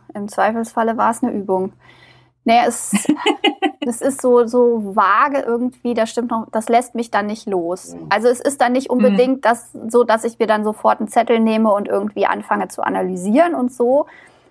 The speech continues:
Speaker 1: Aber es lässt mich nicht los und lenkt mich dann auch früher oder später davon ab, weiterzuarbeiten. Also selbst wenn ich jetzt nicht irgendwie komplett blockiert wäre, lässt mir das halt einfach keine Ruhe.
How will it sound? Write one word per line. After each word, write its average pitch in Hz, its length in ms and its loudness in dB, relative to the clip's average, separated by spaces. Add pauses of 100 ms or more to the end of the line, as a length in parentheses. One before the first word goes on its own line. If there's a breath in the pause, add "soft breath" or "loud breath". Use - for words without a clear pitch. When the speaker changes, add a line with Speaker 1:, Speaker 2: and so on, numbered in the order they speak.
(440 soft breath)
Speaker 1:
Aber 208 260 2
es 220 120 -4
lässt 233 380 0
mich 254 200 0
nicht 226 240 0
los 220 800 0 (220)
und 240 400 2 (400)
lenkt 220 460 -2
mich 269 200 0
dann 240 260 2
auch 233 280 2
früher - 480 2
oder 220 220 2
später 220 440 2
davon 196 360 0
ab, 196 200 -2
weiterzuarbeiten. 190 1080 -4 (480)
Also 202 280 0
selbst 202 320 2
wenn 208 160 2
ich - 140 -4
jetzt 196 220 0
nicht 202 160 -6
irgendwie 202 480 -4
komplett 196 480 -2 (240)
blockiert 220 580 0
wäre, 214 540 2 (680 soft breath)
lässt 214 280 0
mir 240 140 4
das 202 240 2
halt 208 200 2
einfach 196 360 -4
keine 190 220 -4
Ruhe. 185 420 -4